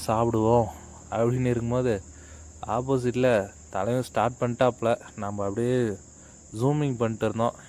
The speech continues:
மக்களுக்கு காமிக்கலாமே அப்படின்ற மாதிரி. அப்படியே ஆவி பறக்க பறக்க சாப்பிட போறோம். சாதமும் மட்டன் குழம்பும். இடமே இல்ல, அந்த அளவுக்கு க்ரௌடா இருந்துச்சு. வெளியே வந்த மக்கள் எல்லாருமே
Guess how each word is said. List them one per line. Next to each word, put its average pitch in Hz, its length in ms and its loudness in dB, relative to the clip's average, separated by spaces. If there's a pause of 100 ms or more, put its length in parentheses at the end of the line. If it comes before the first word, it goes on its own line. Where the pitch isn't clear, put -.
(220)
மக்களுக்கு 113 480 -4
காமிக்கலாமே 117 840 2
அப்படின்ற 107 440 0
மாதிரி. 113 300 0 (600)
அப்படியே 123 280 -4
ஆவி 120 400 2
பறக்க 120 400 -2
பறக்க 123 540 0 (420)
சாப்பிட 113 320 -4
போறோம். 113 420 0 (220)
சாதமும் 147 680 2 (460)
மட்டன் 127 400 0
குழம்பும். 120 420 0 (680)
இடமே 156 480 4
இல்ல, 165 180 6 (1500)
அந்த 123 220 4
அளவுக்கு 156 340 6
க்ரௌடா 156 340 8
இருந்துச்சு. 139 360 0 (1400)
வெளியே 131 300 0
வந்த 156 220 0
மக்கள் 131 380 -2
எல்லாருமே 123 640 0